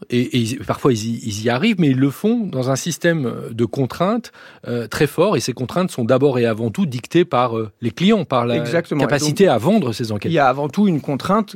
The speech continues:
Speaker 2: euh, qui est, euh, économique, marchande, comme quelque part dans toute relation commerciale de prestation de service.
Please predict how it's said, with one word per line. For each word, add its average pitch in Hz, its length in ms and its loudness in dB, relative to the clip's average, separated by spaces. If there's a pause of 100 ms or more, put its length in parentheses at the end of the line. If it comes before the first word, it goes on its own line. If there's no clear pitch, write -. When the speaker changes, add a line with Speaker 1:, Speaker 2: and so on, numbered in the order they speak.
Speaker 2:
euh, 123 220 0
qui 123 280 -2
est, 180 140 2
euh, 127 220 0 (160)
économique, 165 560 0
marchande, 180 440 0
comme 175 280 2
quelque 135 260 -4
part 156 280 0 (280)
dans 139 160 -2
toute 208 240 0
relation 143 460 0
commerciale 143 480 -2
de 143 60 -2
prestation 127 460 -6
de 139 60 -6
service. 120 340 -6